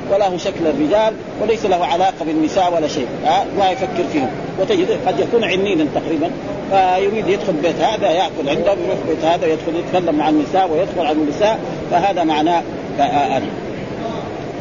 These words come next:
فإذا ظهر منهم خلاف ذلك فيمنع. ها؟ وهذا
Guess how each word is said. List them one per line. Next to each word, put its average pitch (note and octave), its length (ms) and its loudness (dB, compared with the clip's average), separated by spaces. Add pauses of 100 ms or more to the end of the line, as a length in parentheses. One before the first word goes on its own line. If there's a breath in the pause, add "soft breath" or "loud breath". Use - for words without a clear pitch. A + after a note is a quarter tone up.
(200)
فإذا F#3 300 4
ظهر G#3 420 0
منهم F3+ 240 -2
خلاف F#3+ 280 2
ذلك G3 360 0
فيمنع. D#3 400 0 (600)
ها؟ G3+ 200 2
وهذا G3 580 2